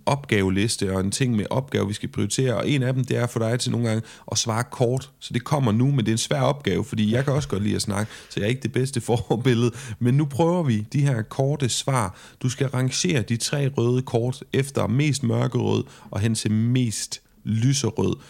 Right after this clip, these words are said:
Hvilken en af de tre forseelser, jeg må starte med at sige, jeg er fuldstændig enig i alle tre røde kort.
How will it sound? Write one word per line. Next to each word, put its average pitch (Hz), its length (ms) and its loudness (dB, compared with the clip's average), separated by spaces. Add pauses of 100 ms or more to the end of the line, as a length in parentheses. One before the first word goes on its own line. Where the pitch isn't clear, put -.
(220)
Hvilken 147 520 2
en 139 240 2
af 101 80 -2
de 117 100 -2
tre 139 300 -2
forseelser, 127 520 0
jeg 127 160 0
må 151 80 0
starte 139 280 0
med 123 60 4
at 110 60 0
sige, 127 340 0
jeg 120 100 0
er 127 40 0
fuldstændig 123 520 0
enig 127 160 2
i 101 60 2
alle 110 160 0
tre 117 240 -2
røde 101 200 2
kort. 110 260 -2